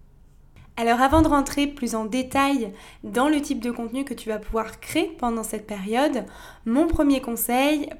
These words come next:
pendant l'été, ça va être de profiter de cette période pour faire le point sur ta communication. Les deux prochains mois vont être plus calmes, donc tant au niveau, euh, de ta communication, comme si,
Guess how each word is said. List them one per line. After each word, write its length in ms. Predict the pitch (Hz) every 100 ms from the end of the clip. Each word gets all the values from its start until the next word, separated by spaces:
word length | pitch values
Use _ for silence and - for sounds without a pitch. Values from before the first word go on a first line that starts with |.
| -
pendant 280 | 262 285 269
l'été, 380 | 214 - 254
ça 180 | 262 -
va 100 | 202
être 140 | 254 214
de 80 |
profiter 840 | 196 - - 370 370 311 226 240 262
de 160 | 202 240
cette 240 | 240 226
période 360 | 208 208 214 254
pour 160 | 214
faire 160 | 196 214
le 80 | 202
point 280 | 196 254 254
sur 220 | - 190
ta 220 | 226 240 - -
communication. 880 | - 262 233 220 240 240 208 196 - - - - - - - - - -
Les 220 | 233 294
deux 140 | 339 320
prochains 320 | 285 277 269
mois 260 | 262 285 302
vont 200 | 220 226
être 240 | 254 - - -
plus 220 | - 269 285
calmes, 480 | 214 220 285 262 -
donc 260 | 202 202 -
tant 240 | 277 285
au 40 |
niveau, 500 | 254 240 233 262 254 -
euh, 240 | 202 196 196
de 180 | 190 208
ta 180 | 196
communication, 720 | 208 208 196 196 214 208 294
comme 180 | 320 220
si, 220 | 196 -